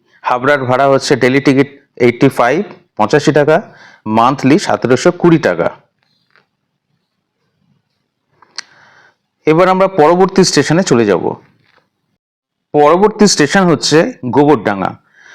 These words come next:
শিয়ালদা থেকে যদি গোবরডাঙ্গার টিকিট কাটেন, তাহলে ডেলি ভাড়া আপনার পড়ছে নিরানব্বই টাকা, আর মান্থলি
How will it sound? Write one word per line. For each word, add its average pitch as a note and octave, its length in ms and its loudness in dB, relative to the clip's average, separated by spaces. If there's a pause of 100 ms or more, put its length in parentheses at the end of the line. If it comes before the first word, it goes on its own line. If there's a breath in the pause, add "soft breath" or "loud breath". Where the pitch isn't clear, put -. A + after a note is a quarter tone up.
(200 soft breath)
শিয়ালদা E3+ 420 2
থেকে G#3 140 2 (100)
যদি F#3+ 120 2 (100)
গোবরডাঙ্গার E3+ 520 0
টিকিট C#3+ 280 2
কাটেন, D3+ 260 0 (320)
তাহলে C#3 300 0 (240)
ডেলি D#3 220 2
ভাড়া D#3 280 0
আপনার C3+ 260 -2
পড়ছে B2 320 0 (400)
নিরানব্বই C#3 560 0
টাকা, A2+ 200 0 (1200 soft breath)
আর C#3 160 2 (120)
মান্থলি F#3+ 340 2